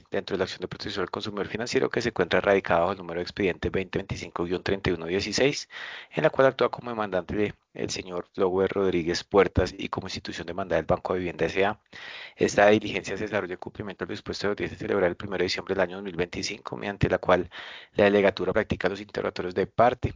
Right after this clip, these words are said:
aplica la consecuencia prevista en el numeral cuarto del artículo tres setenta y dos, fija el objeto del litigio, cierra la etapa probatoria, escucha los alegatos de conclusión y se cita para el día de hoy proferir fallo en derecho.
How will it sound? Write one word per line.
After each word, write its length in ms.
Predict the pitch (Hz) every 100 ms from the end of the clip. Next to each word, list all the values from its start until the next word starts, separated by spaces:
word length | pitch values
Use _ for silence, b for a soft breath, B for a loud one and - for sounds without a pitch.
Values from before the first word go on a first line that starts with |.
| -
aplica 320 | 98 - -
la 100 | 95
consecuencia 420 | - 107 - 90
prevista 280 | - 98 98
en 20 |
el 60 | 95
numeral 280 | 101 92 87
cuarto 240 | 92 -
del 120 | 104
artículo 280 | - - 101
tres 180 | - 92
setenta 320 | - 110 123
y 40 |
dos, 340 | 123 117 - -
fija 360 | - 92 101 95 _ B B B
el 140 | - 104
objeto 580 | 98 101 - 101 104 101
del 240 | 104 123 120
litigio, 500 | 131 139 120 120 139 _
cierra 400 | - - 101 95
la 80 | 101
etapa 320 | 104 95 98
probatoria, 520 | - 113 117 - 110 110
escucha 320 | - 101 92
los 120 | 95
alegatos 340 | 104 98 - 92
de 100 | 98
conclusión 560 | 110 - 120 113 107 _
y 100 | 107
se 140 | 90
cita 300 | - - -
para 220 | - 92
el 60 | 92
día 220 | 90 90
de 80 | 90
hoy 260 | 87 85 - B B B -
proferir 380 | 98 - 87
fallo 260 | - 87 85
en 80 | 87
derecho. 420 | 90 73 - -